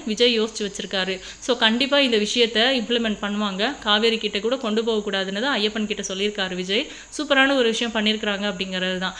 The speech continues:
அவங்க வரும்போது ஒரு விஷயம் நடந்துச்சு, "எப்படியாவது இந்த வீட்டை நம்ம மீட்டுடணும், இந்த வீட்டை விட்டோம்னா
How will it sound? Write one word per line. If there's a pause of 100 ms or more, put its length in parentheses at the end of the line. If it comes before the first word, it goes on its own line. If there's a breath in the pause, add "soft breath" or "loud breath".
(140)
அவங்க
வரும்போது
ஒரு
விஷயம்
நடந்துச்சு,
"எப்படியாவது (360 loud breath)
இந்த
வீட்டை
நம்ம
மீட்டுடணும்,
இந்த
வீட்டை
விட்டோம்னா